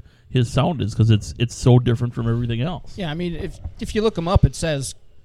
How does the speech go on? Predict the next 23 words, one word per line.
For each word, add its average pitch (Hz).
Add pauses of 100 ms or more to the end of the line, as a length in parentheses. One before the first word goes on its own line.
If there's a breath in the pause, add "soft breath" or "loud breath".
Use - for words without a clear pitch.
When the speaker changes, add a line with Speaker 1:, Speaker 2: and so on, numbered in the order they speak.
(160)
Speaker 2:
it 147
says, 143
like, 135
country, 147
rock, 135 (140)
pop. 143 (360)
I 139
mean, 151
it 143
says, 143
like, 135
everything 143 (220)
for, 117 (540)
for -
Speaker 1:
Like, 131
Speaker 2:
Johnny 127
Cash. 107
Speaker 1:
like, 131
his 160
version 175
of -
Hurt, 196
that, 123